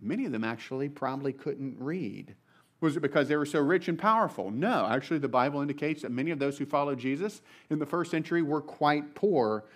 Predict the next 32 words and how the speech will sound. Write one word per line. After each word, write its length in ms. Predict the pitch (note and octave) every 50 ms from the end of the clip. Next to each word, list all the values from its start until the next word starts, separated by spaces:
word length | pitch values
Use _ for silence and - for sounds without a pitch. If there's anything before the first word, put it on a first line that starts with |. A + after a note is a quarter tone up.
| - - _
So 180 | - - E3+
why 360 | D3+ C#3 C#3 D3+ D#3+ F3+ G3+ G3+
could 200 | G#3 - F3 D3
they 280 | E3 E3 E3+ E3 D#3+
be 360 | - - C3 D#3+ D#3+ D#3 D#3
bold? 540 | D3 B2+ - F3 F3+ F3+ D#3 C3 A#2 A2 A2
Well, 180 | C3 C3+ D3 D3
the 80 | C#3+
passage 600 | C3+ - - D3+ E3 E3+ D#3+ E3 E3+ E3 D3+ C#3+ -
in 120 | C3+ C3+
Isaiah 520 | B2+ B2+ B2 A2+ B2+ C3 C#3 C#3+ C#3+ C#3 C#3
tells 580 | C#3 - - - D#3+ D3+ D3+ D3+ D3+ C#3+ -
us, 380 | A#2+ G#2+ G#2 G#2 G#2 - - - _ _ - - - - _ _ _ _ _ _ -
you 80 | A#2
know, 80 | A2 G#2+
we 140 | A2 C#3+ D3
can 160 | D3+ D#3+ C#3
be 120 | C3+ A#2+
bold, 640 | G#2 F#2 F2+ A#2 A2+ B2+ C3+ B2+ A2 G#2 G2+ G2 F2+
brothers 340 | G#2+ A2 B2 C3+ C3+ B2
and 140 | C3 A#2+ A2
sisters, 600 | G#2+ - B2 A#2 - - C#3+ C#3+ D3+ D3+ - - _ _ _ _ _ _ _ _ - _ _ _
because 240 | B2 - - A#2+ G#2+
the 80 | A#2 A2
Lord 300 | G#2+ G#2+ G#2+ A#2 A#2+ A2+
of 100 | G2+ G#2+
armies 480 | G#2+ G#2 A2+ A2+ A2 G#2+ G2+ F2+ F#2
is 100 | F#2+ F2+
on 160 | G2 F#2 F#2
our 80 | F#2 F2+
side. 300 | - - G#2 G#2+ G#2 - - - - _ _
Amen. 540 | _ _ _ - - - - - - -